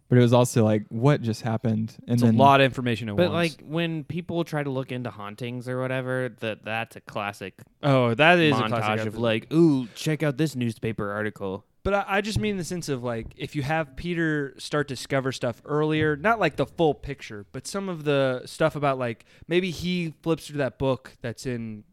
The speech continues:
Speaker 2: the, that grandma's stuff, that spiritual book, and he's seeing some of that. And maybe he's, 'cause there's obviously multiple scenes of him not trusting the mom and him being afraid of the mom, and there's that weird tension.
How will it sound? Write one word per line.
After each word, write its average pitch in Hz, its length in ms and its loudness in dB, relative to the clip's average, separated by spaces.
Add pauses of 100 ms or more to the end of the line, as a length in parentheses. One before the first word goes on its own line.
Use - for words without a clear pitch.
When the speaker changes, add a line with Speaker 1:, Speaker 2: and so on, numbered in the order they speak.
(160)
Speaker 2:
the, 113 440 -8 (400)
that 120 260 -14
grandma's 131 440 2
stuff, 123 340 -2
that 110 180 -6
spiritual 131 380 -4
book, 117 240 -6
and 110 120 -14
he's 131 200 -12
seeing 127 240 -8
some 120 180 -10
of 117 80 -6
that. 113 300 -6 (440)
And 123 280 -8
maybe 165 260 4
he's, 170 560 -6 (380)
'cause 175 180 -2
there's 165 300 0
obviously 170 580 0
multiple 147 480 0
scenes 131 320 -6
of 110 80 -6
him 135 280 -2
not 131 220 -2
trusting 123 360 -8
the 110 80 -6
mom 107 320 -10
and 120 140 -10
him 147 180 -2
being 139 160 0
afraid 175 320 2
of 131 60 -4
the 123 40 -4
mom, 107 300 -8
and 110 100 -8
there's 120 200 -6
that 120 280 -4
weird 131 260 -4
tension. 120 460 -10